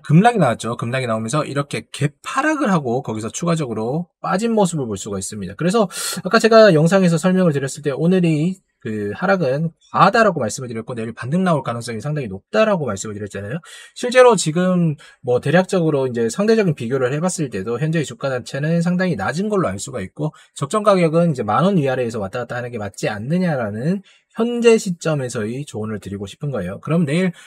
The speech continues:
반등이 나올 경우에는 뭐 이거 지금 보유하신 분들은 그렇게 크게 고민하실 필요는 없을 것 같고 만약에 반등이 나오지 않는다라고 하더라도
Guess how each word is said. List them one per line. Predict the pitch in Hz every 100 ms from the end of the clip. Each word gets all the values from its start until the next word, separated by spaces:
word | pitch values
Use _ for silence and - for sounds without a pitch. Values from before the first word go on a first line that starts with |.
| _
반등이 | 156 190 226
나올 | 156 170
경우에는 | 170 185 156 143 165 208 175
뭐 | 110 95
이거 | 131 135 139 127
지금 | - 113 113
보유하신 | 107 135 160 151 143
분들은 | 120 113 113 104
그렇게 | - 117 -
크게 | - 220 226
고민하실 | 135 123 127 120
필요는 | - 147 117
없을 | - 170
것 | 196
같고 | 170 - 170 170 - - -
만약에 | 139 135
반등이 | 127 160 143
나오지 | 110 131
않는다라고 | 104 135 151 135 123
하더라도 | 156 165 110 127